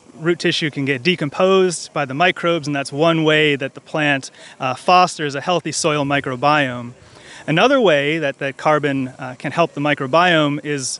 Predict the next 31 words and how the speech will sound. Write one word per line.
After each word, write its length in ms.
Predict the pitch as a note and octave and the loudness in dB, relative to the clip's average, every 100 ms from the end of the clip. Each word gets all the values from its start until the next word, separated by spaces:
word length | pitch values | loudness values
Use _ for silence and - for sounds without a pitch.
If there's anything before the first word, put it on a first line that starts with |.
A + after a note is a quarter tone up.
| _ | _
again, 200 | C3+ B2+ | -10 -8
translocating 680 | - D#3 D3 D3 C3+ C#3+ C3 | -2 -2 0 -2 -2 -4 0
down 240 | D#3+ E3 | 2 2
from 160 | D3+ D3+ | 0 -6
the 60 | D3 | -6
plants 340 | D#3 D3 - | -4 -4 -2
into 240 | F#3+ G3+ | -2 0
the 100 | F3+ | 0
roots 220 | D#3 D3+ D3 | 2 0 -4
and 100 | C#3 F#3+ | -8 0
out 200 | A#3+ B3+ | 4 4
of 80 | |
the 100 | G3+ | 4
roots 400 | D3+ C#3+ C3+ - - - - | 2 0 -4 -12 -16 -20 -4
as 200 | E3+ D#3+ | 0 2
a 120 | D3 C3+ | 2 0
sugar-rich 920 | - G#3 G#3 F#3+ E3+ F3 - - - | 2 2 4 4 4 2 0 -4 -2
substance 540 | - G3 - D#3+ C3+ | 2 2 0 -4 -4
that 140 | D3+ C#3 | -4 -6
we 100 | D3 | -2
call 300 | D#3 D3 D3 | 0 0 0
root 240 | G#3 C#4 | 0 0
exudates. 520 | C3+ A2+ A#2 A#2 - - - - - - | -2 -6 -12 -12 -14 -14 -14 -14 -16 -4
And 320 | D3 D3 C#3+ - | -2 0 -2 -4
these 240 | D#3 D3+ C#3 | -4 -2 0
root 180 | B3+ F#3 | 0 2
exudates 500 | G3 E3+ F#3+ - - | 0 0 -2 -4 -6
can 220 | D#3 C#3 | -6 -6
feed 540 | - G#3 G3+ G#3 G3 - - | -4 0 2 0 -2 -6 -4
the 80 | |
microbiome, 880 | D#3 D#3+ D3+ B2+ E3 G#3 D#3 C3 B2+ | -2 0 0 2 4 4 2 -2 -8